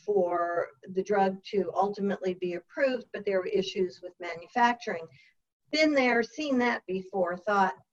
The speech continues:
"I know how to do this. Let me go and see what's happening there and if I can help." So I came in, and, um, this was hot on the heels of, um, the departure of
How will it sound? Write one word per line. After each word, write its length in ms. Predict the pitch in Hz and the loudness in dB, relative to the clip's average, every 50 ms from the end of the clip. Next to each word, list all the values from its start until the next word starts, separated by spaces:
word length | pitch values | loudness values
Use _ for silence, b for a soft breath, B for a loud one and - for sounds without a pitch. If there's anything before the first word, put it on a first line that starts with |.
| _ _ _ _ - | _ _ _ _ -6
"I 140 | 285 285 269 | -2 -2 0
know 80 | 240 214 | 0 0
how 140 | 196 180 165 | 0 0 -2
to 100 | 165 160 | -2 -6
do 220 | 160 165 156 151 | -6 -6 -8 -6
this. 340 | 156 147 156 160 - - _ - | -6 -6 -8 -10 -12 -14 _ -4
Let 140 | 214 220 | -2 0
me 140 | 220 220 208 | 0 0 0
go 200 | 196 185 170 170 | 0 0 0 -2
and 100 | 170 170 | -4 -8
see 320 | - - 180 175 170 175 - _ _ _ _ | -10 -10 -8 -8 -8 -10 -14 _ _ _ _
what's 320 | - 185 175 180 180 - - | -12 -6 -6 -6 -6 -6 -6
happening 420 | - 175 175 - - 180 180 175 165 | -4 -4 -4 -4 -8 -10 -12 -10 -10
there 200 | 165 160 160 156 | -10 -8 -8 -8
and 100 | 156 160 | -10 -10
if 80 | 160 - | -12 -12
I 140 | - 147 - - - | -10 -10 -10 -12 -14
can 120 | - - | -18 -18
help." 260 | - - - - - - _ _ b b b b b b b b | -16 -16 -16 -16 -16 -18 _ _ b b b b b b b b
So 180 | - - 277 262 | -4 0 2 4
I 100 | 254 240 | 4 2
came 340 | 233 - 277 285 320 311 262 | 0 -4 -6 -6 -4 -2 -4
in, 360 | 202 165 160 170 190 202 - - | -2 -2 -2 -2 -4 -4 -4 -4
and, 380 | - 196 196 190 190 196 190 196 | -4 -2 -2 0 0 -2 0 0
um, 540 | 190 190 185 185 180 180 185 185 190 190 190 _ _ _ _ - - _ _ - | 2 2 2 0 -2 -2 -4 -4 -4 -6 -8 _ _ _ _ -20 -20 _ _ 0
this 240 | 233 247 247 - | 2 2 2 0
was 180 | 247 233 220 - | -2 -4 -4 -4
hot 240 | - 214 214 220 214 | -2 0 0 2 2
on 200 | 220 220 214 208 | 2 0 0 0
the 120 | 202 202 | -2 -2
heels 580 | 196 214 220 196 190 190 190 190 190 190 - _ _ - | -2 -4 -2 0 0 0 0 0 -2 -4 -6 _ _ -8
of, 280 | 185 180 180 175 170 170 170 _ _ - - | -6 -4 -4 -4 -6 -8 -10 _ _ -16 -14
um, 320 | 175 170 165 165 165 165 165 165 165 170 170 170 - - - 175 - | -12 -10 -10 -10 -10 -12 -14 -14 -14 -14 -14 -14 -16 -16 -18 -16 -14
the 80 | 180 | -12
departure 760 | 175 - 196 - - 196 196 196 196 - - 202 185 185 185 190 | -12 -12 -12 -6 -2 0 0 0 0 -4 -2 -2 0 0 -2 -2
of 200 | 170 170 170 170 | -4 -6 -6 -8